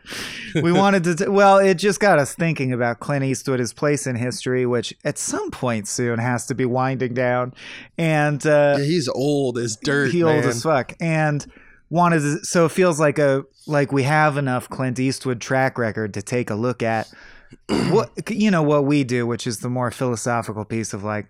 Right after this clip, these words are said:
Speaker 1: so where's Clint Eastwood fit at the end of the day? What's his little narrative in the dialectic
Speaker 2: Mm-hmm.
Speaker 1: of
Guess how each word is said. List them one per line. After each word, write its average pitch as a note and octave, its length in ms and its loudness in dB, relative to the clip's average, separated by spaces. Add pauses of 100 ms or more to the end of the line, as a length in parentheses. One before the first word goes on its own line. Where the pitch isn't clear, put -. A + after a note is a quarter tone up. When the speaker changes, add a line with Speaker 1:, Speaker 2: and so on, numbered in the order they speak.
(400)
Speaker 1:
so - 220 -2
where's G#3 300 2
Clint D#3 280 -2
Eastwood A2+ 460 -4
fit A2+ 460 -6
at A#2+ 120 -6
the A#2 140 -4
end A2+ 140 -4
of G#2+ 80 -4
the A2 80 -4
day? A2+ 400 -2
What's C3+ 300 -4
his C#3+ 280 -2
little B2 240 -4
narrative A2 640 -4
in A#2+ 180 -6
the A#2+ 80 -6
dialectic A2 760 -2
Speaker 2:
Mm-hmm. A2+ 180 -2
Speaker 1:
of G#2+ 160 -12